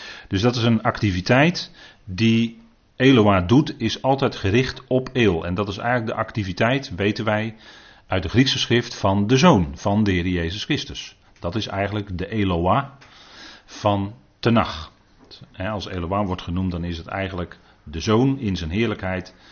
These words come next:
voordat hij mens werd. En dan heb je Elohim.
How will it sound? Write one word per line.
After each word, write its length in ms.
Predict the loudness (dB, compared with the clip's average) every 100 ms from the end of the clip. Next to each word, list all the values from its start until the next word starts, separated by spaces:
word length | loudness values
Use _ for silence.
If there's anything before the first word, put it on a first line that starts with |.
| -20 -20 _
voordat 460 | _ -2 0 0 0
hij 180 | 0 2
mens 280 | 4 2
werd. 320 | 2 -6 -8 -20 _ _ _ _ _ _ _ _ _ -16 -12 -12 -12 0
En 140 | 4
dan 140 | 6 6
heb 180 | 4 2
je 300 | 0 0 2
Elohim. 680 | 4 4 4 4 4 0